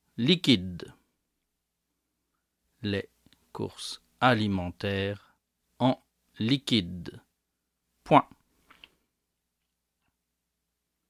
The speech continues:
Mon ancienne société,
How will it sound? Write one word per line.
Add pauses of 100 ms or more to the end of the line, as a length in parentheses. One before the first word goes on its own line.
(1900)
Mon
ancienne
société,